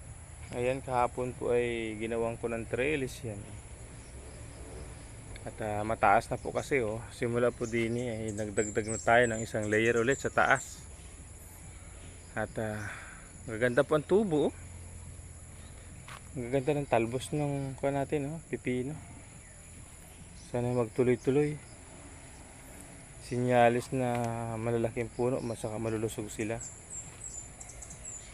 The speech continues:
Ay, yung iba po nagabulaklak na, oh. Ayan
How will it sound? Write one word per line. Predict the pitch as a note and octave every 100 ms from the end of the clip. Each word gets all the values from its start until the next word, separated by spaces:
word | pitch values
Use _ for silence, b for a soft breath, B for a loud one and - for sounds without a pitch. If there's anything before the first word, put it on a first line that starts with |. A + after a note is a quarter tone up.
| - -
Ay, | A#2
yung | B2+
iba | B2+ B2+
po | C#3+
nagabulaklak | C#3 C#3+ D3 D#3 F3+ F#3 -
na, | D#3+
oh. | A#2 C#3 D3+ - - - - - - - - - - - - - - - - - - - - - - - - - - - - - -
Ayan | C3